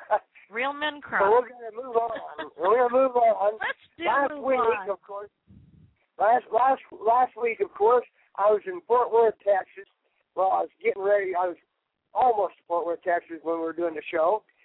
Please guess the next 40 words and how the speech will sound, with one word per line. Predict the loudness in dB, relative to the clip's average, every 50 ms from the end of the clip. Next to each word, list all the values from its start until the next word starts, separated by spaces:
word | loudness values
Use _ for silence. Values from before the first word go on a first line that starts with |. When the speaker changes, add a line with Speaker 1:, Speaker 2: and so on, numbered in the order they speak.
| _ _ _ _ -6
Speaker 1:
And | -2 0 2 4
after | 4 4 4 4 2
I | 2
dropped | 4 2 2 2 2 2
my | 2 4
load | 4 4 4 2
in | 0 -4 -10 -2
Fort | 0 0 0 0
Worth, | -2 -4 -2 2
Texas, | 2 2 2 2 0 -4 -8 -6
I | -6 -4
went | -2 -4 -4 -4
to | _ -2
Tyler, | -2 0 0 0 0 -2
Texas, | -2 -2 -2 -2 -4 -6 _ -6
and | -6 -4 -4
picked | -4 -4 -4 -2 -2
up | -4 -4 -4
a | -4
load. | -4 -4 -2 0 0 -2 -2 _ _ _ _ -20 _ -18
Speaker 2:
That's, | -16 -14 -12 -8 -8 -8 -8 -8 _ -14
uh, | -14 -14 _ -12 -12 -12 -10 -14 -16 -16 -18 _ -16 -14
T | -12 -10 -8
M | -8 -8 -6 -4 -4
I, | -4 -4 -6 -10
Michael, | -12 -14 -16 -16 -16 -18 -20 -20 -20 _ -20
T | -16 -14 -12
M | -12 -12 -10 -10
I. | -10 -10 -10 -12 -14 -14 -16 -12 -2 0
Speaker 1:
<laughs> | 2 2 0 _ _ -14 -14 -14 _ -12 -12 -12 _ -8
And | -8 -4 0 0 2
then | 4 4 4
I | 6 4 4
went | 4 2 -4
to | -4 _
Tyler, | 0 0 2 2 2 0
Texas, | 0 2 2 2 2 0 -6 -14 -6 -4
and | -2 -2
I | -2
picked | -2 0 -2 -2 0